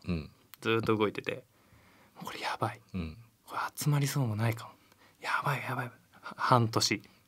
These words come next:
Speaker 2: 四ヶ月、
Speaker 1: うん。
Speaker 2: 三ヶ月、どんどん事件爆弾が、
Speaker 1: うん。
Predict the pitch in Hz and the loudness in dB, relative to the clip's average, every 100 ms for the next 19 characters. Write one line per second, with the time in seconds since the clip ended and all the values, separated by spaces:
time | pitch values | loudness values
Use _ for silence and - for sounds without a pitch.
0 | _ _ _ _ _ _ _ _ 123 123 | _ _ _ _ _ _ _ _ 4 6
1 | 127 113 127 107 107 - 87 80 104 - | 6 4 2 2 0 -4 -6 -8 -6 0
2 | 123 135 - 120 107 - - - - _ | 6 6 6 4 2 -2 -12 -20 -20 _
3 | 139 147 147 127 110 - 117 110 113 113 | 8 8 10 6 4 2 4 6 4 4
4 | 101 92 92 95 90 78 | 2 -2 -4 0 0 -2